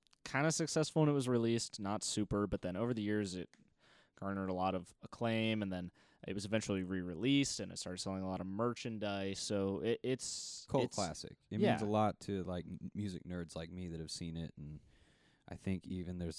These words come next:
Speaker 2: there's every music documentary even, like,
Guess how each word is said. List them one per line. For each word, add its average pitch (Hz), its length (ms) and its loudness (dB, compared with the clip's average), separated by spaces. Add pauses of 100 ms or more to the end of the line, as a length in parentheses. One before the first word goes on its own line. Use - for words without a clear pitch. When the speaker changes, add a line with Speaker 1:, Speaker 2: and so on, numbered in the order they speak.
Speaker 2:
there's 90 240 -4 (260)
every 120 260 -2 (140)
music 104 320 0
documentary 90 880 -6 (100)
even, 87 400 -8
like, 85 220 -12